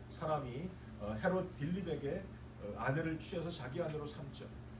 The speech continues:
그래서 문제가 생기고 사람들이 수군거리고 우리 세례 요한도 거기에 대해서 신랄하게 비판을 했습니다. 나중에 사도행전에 가다 보면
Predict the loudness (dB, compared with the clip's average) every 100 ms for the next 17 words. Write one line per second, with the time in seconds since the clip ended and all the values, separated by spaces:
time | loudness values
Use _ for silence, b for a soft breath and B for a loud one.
0 | -8 0 4 6 6 4 4 2 2 0
1 | -2 -2 -2 0 0 0 -2 -4 -4 -2
2 | -2 -2 -2 -2 0 -2 0 0 2 0
3 | 0 -2 -2 -2 -2 -2 -4 -6 -4 0
4 | 0 0 -2 -4 -4 -2 -2 -4 -6 -6
5 | -6 -6 -6 B B 0 2 4 2 0
6 | 2 2 2 0 0 0 0 -2 -2 -2
7 | -2